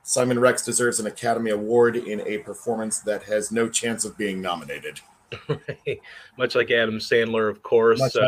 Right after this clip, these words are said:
Speaker 2: uh,
Speaker 1: Adam Sandler in
Speaker 2: I
Speaker 1: Uncut
Speaker 2: know,
Speaker 1: Gems.
Speaker 2: uh, you know, Adam Sandler got a little salty about Uncut Gems,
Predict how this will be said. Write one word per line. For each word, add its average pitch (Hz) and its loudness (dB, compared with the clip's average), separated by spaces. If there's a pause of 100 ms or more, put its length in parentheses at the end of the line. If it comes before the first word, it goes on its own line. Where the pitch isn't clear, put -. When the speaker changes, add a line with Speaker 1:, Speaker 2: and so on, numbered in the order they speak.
(100)
Speaker 2:
uh, 120 4
Speaker 1:
Adam 113 0
Sandler 90 -8
in 85 -14
Speaker 2:
I 117 0
Speaker 1:
Uncut 117 -2
Speaker 2:
know, 117 4
Speaker 1:
Gems. 107 4
Speaker 2:
uh, - -2
you 117 -6
know, 110 -4
Adam 113 -2
Sandler 110 -2
got 110 2
a 110 2
little 104 0
salty 120 0
about 104 -2
Uncut 113 -6
Gems, 107 -6